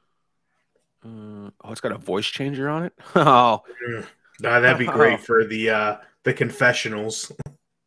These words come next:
Speaker 1: Yeah. Yeah, and when Hat Marge is on there and he has to
Speaker 2: Yeah.
Speaker 1: You know.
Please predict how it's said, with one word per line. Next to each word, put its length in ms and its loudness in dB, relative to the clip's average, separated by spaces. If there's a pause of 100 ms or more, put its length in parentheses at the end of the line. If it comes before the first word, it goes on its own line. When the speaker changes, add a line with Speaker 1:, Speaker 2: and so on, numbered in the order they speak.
(100)
Speaker 1:
Yeah. 380 2 (680)
Yeah, 300 -4
and 160 -8
when 100 -8
Hat 260 -4
Marge 240 -4
is 120 -10
on 160 -6
there 140 -8
and 80 -6
he 80 -6
has 240 -10
to 180 -10 (840)
Speaker 2:
Yeah. 200 -2 (640)
Speaker 1:
You 100 -12
know. 160 -14